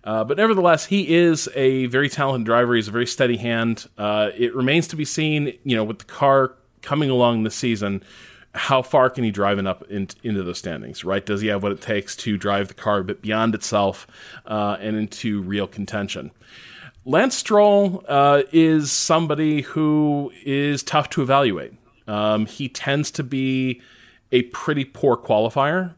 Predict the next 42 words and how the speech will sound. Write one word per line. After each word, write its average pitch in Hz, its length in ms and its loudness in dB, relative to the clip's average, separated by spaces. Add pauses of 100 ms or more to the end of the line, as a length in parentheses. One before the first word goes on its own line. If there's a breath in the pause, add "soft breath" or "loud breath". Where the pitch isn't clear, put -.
(120)
but 147 260 -2
a 147 200 -2
pretty - 580 -4
decent 143 420 -4
performer 120 640 -2
on 117 480 -4
race 127 280 -2
day. 64 260 -12 (720 loud breath)
Um, 117 500 0 (760)
also, 160 400 2
he 175 180 0
does 135 400 2
sort 156 280 2
of 143 180 0
struggle 127 400 2
with 127 120 -6
the 113 60 -10
stigma, 120 720 -2
and 107 560 -2
I 110 160 0
certainly, 110 800 -4 (100)
uh, 104 260 -6
tend 113 260 -8
to 110 60 -4
hold 113 200 -2
this 104 140 -8
against 127 340 -6
him. 101 260 -4 (500 loud breath)
He 190 160 2
is 156 120 2
a - 20 -8
guy 170 160 2
who 160 80 -4
would 147 100 -2
not 135 180 -2
be 127 100 0
there 120 100 4
if 113 60 2
his 107 120 -4
dad 107 220 2
did 104 100 -4
not 104 220 -4